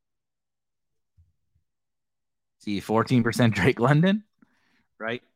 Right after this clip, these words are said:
What, what, what were we at with Lance? Forty-six percent Lance. I bet you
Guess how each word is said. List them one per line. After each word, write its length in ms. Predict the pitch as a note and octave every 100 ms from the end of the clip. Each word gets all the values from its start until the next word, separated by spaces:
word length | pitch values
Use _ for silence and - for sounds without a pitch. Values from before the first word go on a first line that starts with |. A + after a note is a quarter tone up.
| _
What, 280 | - A#2+ C3 -
what, 160 | A#2+ -
what 140 | B2
were 100 | B2+
we 140 | B2+ C3
at 160 | B2
with 100 | A#2+
Lance? 340 | A#2 A2+ A#2+ -
Forty-six 580 | - C3+ D#3 D#3+ D#3+ -
percent 380 | D3 - C3+
Lance. 440 | - A2 B2+ C3+ -
I 80 | A2
bet 360 | A2 A#2+ A#2 -
you 580 | A#2+ A2+ A2 G#2+ G2+